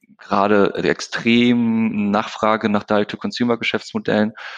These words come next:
ähm, aus der Industrie gibt. Ähm, da wollen wir uns weiterhin als Partner positionieren.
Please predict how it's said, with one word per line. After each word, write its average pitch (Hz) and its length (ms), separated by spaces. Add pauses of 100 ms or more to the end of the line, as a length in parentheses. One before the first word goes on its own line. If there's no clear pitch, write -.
(180)
ähm, 104 240
aus - 200
der 104 120
Industrie 104 480
gibt. 147 360
Ähm, 104 200
da 98 160
wollen 98 100
wir 95 40
uns - 200
weiterhin 101 280
als 98 100
Partner 117 320
positionieren. 120 600